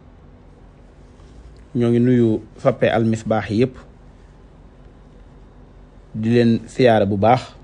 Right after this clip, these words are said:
ñaan Borom bi subhaanahu wa ta'ala mu fay leen taxawaay yeeg kóllëre geeg bàyyi xel gi nga xam ne yéen a ngi koy bàyyi xel jotaay bi. Di ñaanal bu baax ñi nga xam ne ñoo nekk ci prison yi, di leen massawu itam.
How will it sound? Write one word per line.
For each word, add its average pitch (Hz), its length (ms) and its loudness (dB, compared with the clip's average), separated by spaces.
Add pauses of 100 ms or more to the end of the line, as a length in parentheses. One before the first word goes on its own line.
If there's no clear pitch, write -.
(120)
ñaan 117 200 -2
Borom 110 220 0
bi 110 80 -8
subhaanahu 113 400 -2
wa - 0 -
ta'ala 110 340 0
mu 110 140 -2
fay 120 240 0
leen 113 200 -2 (1120)
taxawaay 120 500 4
yeeg 117 140 0 (100)
kóllëre 120 360 2
geeg 120 200 0 (640)
bàyyi 123 260 0
xel 113 260 -2
gi 120 80 -4
nga 117 100 -2
xam 120 240 -2
ne 104 200 -4 (120)
yéen 113 200 0
a 113 40 -2
ngi 110 80 -2
koy 110 140 -2
bàyyi 110 260 0
xel 107 200 -4
jotaay 113 280 2
bi. 90 100 -10 (1600)
Di 117 120 -2
ñaanal 120 300 0
bu 104 120 -2
baax 123 320 2
ñi 117 100 0
nga 120 100 2
xam 123 180 -2
ne 117 80 2
ñoo 113 160 0
nekk 110 280 -4
ci 120 260 -2 (120)
prison 120 360 -2
yi, 107 160 -4 (1600)
di 110 100 -2
leen 120 160 4
massawu 117 480 2
itam. 110 300 0